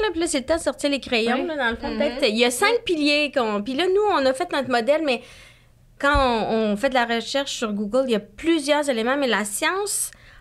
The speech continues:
Speaker 1: a établi quand même des piliers de, de la proposition de valeur sur lequel chacun de nous,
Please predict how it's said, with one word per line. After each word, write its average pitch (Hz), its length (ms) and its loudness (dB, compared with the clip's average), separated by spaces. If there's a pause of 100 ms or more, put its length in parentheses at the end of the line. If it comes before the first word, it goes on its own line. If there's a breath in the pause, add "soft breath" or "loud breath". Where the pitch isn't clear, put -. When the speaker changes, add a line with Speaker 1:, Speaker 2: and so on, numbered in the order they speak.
(100)
Speaker 1:
a 180 140 4
établi 262 440 2
quand 277 220 0
même 285 320 0
des 220 260 0
piliers 277 640 0 (280)
de, 220 300 4
de 214 80 2
la 208 200 2
proposition 240 600 -2
de 226 40 -4
valeur 247 460 0 (360 loud breath)
sur - 220 0
lequel 302 600 2
chacun 302 280 -2 (180)
de 302 60 0
nous, 262 280 0